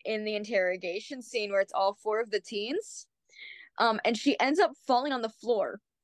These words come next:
And at one point later on in the same show, Mariah remembers Angela falling out of the chair and cannot stop herself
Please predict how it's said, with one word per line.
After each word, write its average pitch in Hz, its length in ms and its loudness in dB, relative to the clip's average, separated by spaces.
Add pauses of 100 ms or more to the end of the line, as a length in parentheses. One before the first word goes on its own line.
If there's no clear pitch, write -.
(760)
And 240 260 2
at 208 180 0
one 269 360 -2
point 240 600 -6
later 269 380 4
on 247 300 0
in 240 140 -4
the 240 100 -2
same 254 440 -2
show, 214 640 0 (340)
Mariah 233 640 4
remembers 240 1500 -2 (420)
Angela 285 680 0
falling 277 400 -2
out 269 160 0
of 254 100 -2
the 226 100 -2
chair 226 540 -4 (220)
and 247 160 -2
cannot 247 580 -2
stop 247 560 -2
herself 220 520 0